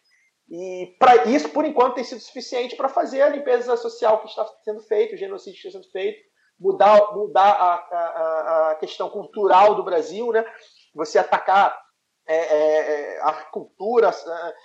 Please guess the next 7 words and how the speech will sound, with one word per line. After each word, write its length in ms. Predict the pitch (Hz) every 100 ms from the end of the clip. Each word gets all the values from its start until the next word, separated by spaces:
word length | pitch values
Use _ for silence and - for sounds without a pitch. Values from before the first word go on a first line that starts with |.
| - -
a 40 |
saúde 300 | - 208 - 139
pública, 560 | - 214 240 208 160 185 165 156 147 139 143 185 -
as 280 | 147 -
artes, 640 | 226 233 190 - - 165 170
a, 60 |
a, 600 | 180 170 160 123 135 98